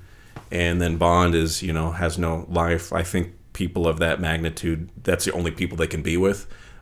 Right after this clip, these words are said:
But other than that, if I was just looking at it at the surface, I was like, "This is so unbelievable." Like, he's gonna push her up against a wall and, and, um,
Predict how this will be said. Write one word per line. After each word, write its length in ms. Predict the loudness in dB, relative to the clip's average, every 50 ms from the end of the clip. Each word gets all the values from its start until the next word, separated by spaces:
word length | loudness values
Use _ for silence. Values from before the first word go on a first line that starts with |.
| 2 6
But 120 | 8 10
other 200 | 12 12 12 10 8
than 140 | 8 8 8
that, 180 | 8 8 6
if 120 | 6 6 4
I 40 |
was 120 | 4 4 2
just 160 | 2 2 2
looking 240 | 2 2 4 2 2
at 40 | 2
it 20 |
at 60 | 2 0
the 60 | -2
surface, 400 | -2 -2 -2 -2 -2 -4 -4 -2
I 20 |
was 100 | -2 -2
like, 120 | -4 -2 -2
"This 160 | -2 -2 0
is 80 | -2 -4
so 240 | -2 -2 0 0 0
unbelievable." 680 | -2 -4 -6 -6 -6 -6 -6 -6 -6 -4 -4 -6 -6 -10 -20 -20 -20 -20 -20 -20 -20 -20 -20 -8 -4
Like, 140 | -4 -2 2
he's 160 | 2 0 2
gonna 160 | 2 0 0
push 220 | 0 0 -2 0 0
her 80 | 0 -2
up 80 | -2
against 260 | -2 -4 -4 -4 -4 -4
a 60 | -4
wall 400 | -2 -2 0 0 0 0 -2 -4
and, 300 | -4 -6 -6 -6 -8 -10 -14 -20 -20 -20 -20 -20 -20 -20 -20 -20 -20 -20 -20 -12 -8
and, 380 | -6 -6 -4 -6 -6 -6 -8
um, 340 | -8 -6 -6 -6 -6 -8 -8